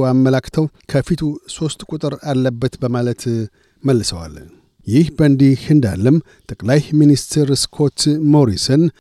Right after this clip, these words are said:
መንግስታቸው ለዳግም ምርጫ ከበቃ የስፖርት ክለቦች የወንድ ጾታቸውን ወደ ሴትነት የቀየሩ ስፖርተኞችን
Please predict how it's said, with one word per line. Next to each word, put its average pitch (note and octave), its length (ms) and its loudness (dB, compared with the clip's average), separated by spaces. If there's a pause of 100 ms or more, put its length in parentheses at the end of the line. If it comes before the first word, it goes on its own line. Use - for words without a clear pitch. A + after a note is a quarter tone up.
(120)
መንግስታቸው G2+ 800 -2
ለዳግም C#3+ 480 2
ምርጫ C#3+ 380 0 (100)
ከበቃ C3+ 320 -2 (420)
የስፖርት - 500 -6 (100)
ክለቦች C#3 440 0 (200)
የወንድ D3 480 2 (120)
ጾታቸውን D3 720 0
ወደ C#3 140 2
ሴትነት C#3+ 540 -2
የቀየሩ C#3 580 2
ስፖርተኞችን C3+ 920 0